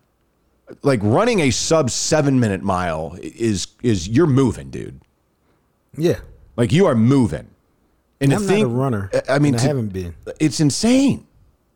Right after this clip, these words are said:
Speaker 2: Uh, I was gonna say, I don't think I've ever run a mile. Even when I was doing five Ks, which was many, many years ago, I was never fast.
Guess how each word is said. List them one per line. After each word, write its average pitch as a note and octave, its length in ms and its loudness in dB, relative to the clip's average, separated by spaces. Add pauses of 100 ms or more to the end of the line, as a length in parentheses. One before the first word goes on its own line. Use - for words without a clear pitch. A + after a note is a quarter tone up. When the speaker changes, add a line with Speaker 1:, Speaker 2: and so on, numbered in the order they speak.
(580)
Speaker 2:
Uh, A#2+ 480 -8
I D#3 120 -10
was D4 80 -14
gonna F3 100 -6
say, D3+ 200 -6
I D#3+ 100 -4
don't F3+ 160 -8
think C#3+ 180 -4
I've C3 160 -2
ever C#3+ 180 -2
run G#2+ 220 -4
a G2 60 -6
mile. G#2+ 360 -8
Even G#3 220 -2
when F#3+ 100 2
I F3 120 2
was C#3+ 180 0
doing C3+ 300 -2
five C#3+ 400 0
Ks, B2+ 400 -2
which A2+ 160 -8
was G2+ 160 -6
many, C3+ 340 0
many B2 260 0
years A2 400 -2
ago, G2+ 360 -10 (480)
I D3+ 80 0
was D#3 100 0
never C#3 220 0
fast. A2+ 580 -4